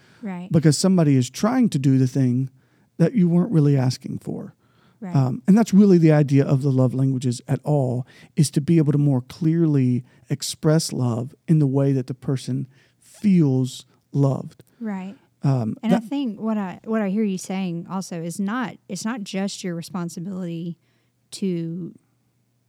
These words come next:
Speaker 1: fill them. Like,
Speaker 2: Mm-hmm.
Speaker 1: I mean, you've got, you, it's also the responsibility of your partner to s-,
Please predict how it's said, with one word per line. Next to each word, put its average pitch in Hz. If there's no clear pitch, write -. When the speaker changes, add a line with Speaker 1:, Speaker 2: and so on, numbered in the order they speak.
Speaker 1:
fill 196
them. 185
Like, 165
Speaker 2:
Mm-hmm. 143
Speaker 1:
I 202
mean, 180
you've 202
got, 196
you, 190
it's 202
also 220
the 185
responsibility 175
of 175
your 175
partner 165
to -
s-, -